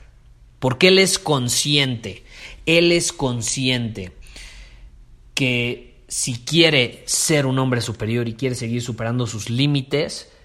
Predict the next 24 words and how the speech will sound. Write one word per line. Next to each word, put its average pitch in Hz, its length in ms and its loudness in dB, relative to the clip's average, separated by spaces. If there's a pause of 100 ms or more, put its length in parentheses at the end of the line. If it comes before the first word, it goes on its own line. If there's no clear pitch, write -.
(260)
tiene 123 500 -4 (280)
que 104 120 -8
seguir 110 640 -6 (200)
desafiándose. 101 1000 -4 (540)
Y 135 160 0
aunque 139 240 2
la 127 80 4
mayor 131 400 4
parte 170 280 4
de 139 40 4
los 113 220 0
hombres 127 340 0
quieren 127 680 -2 (920)
la 123 180 -2
cuenta 147 260 2
de 131 80 6
banco 123 280 2
de 107 100 2
Dan 117 220 0
Bilzerian, 101 720 -2 (480)
quieren 131 760 2 (160)
estar - 260 0
rodeado 127 540 2
del, 120 640 -2